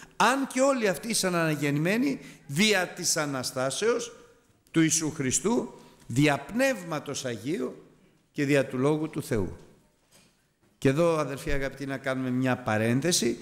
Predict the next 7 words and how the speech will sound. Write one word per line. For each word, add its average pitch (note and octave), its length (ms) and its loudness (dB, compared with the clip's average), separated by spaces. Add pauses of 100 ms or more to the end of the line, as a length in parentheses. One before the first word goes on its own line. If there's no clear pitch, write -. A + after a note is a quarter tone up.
(200)
να C3+ 140 2
δούμε E3 200 2
τι D#3+ 140 -8
σημαίνει D#3 500 -2
αναγέννηση, D3 680 0
πολύ D#3 260 4
γρήγορα, C#3 720 -2